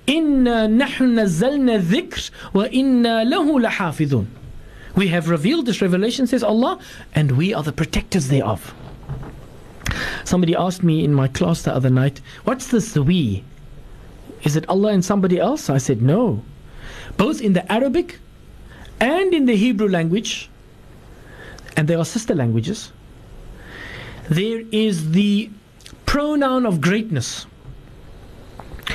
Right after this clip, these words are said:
the plural of reverence. In the Hebrew language, it is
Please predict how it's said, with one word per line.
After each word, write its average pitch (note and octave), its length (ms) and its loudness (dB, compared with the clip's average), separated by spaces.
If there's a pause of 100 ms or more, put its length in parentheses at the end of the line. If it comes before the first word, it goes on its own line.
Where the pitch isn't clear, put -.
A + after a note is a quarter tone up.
(280)
the F3 140 2
plural C#4+ 800 -2
of F3 220 -2
reverence. F#3 760 -2 (1300)
In G#3 100 2
the F3+ 60 4
Hebrew C#4 280 0
language, B3 340 0
it F3 120 0
is F3+ 180 2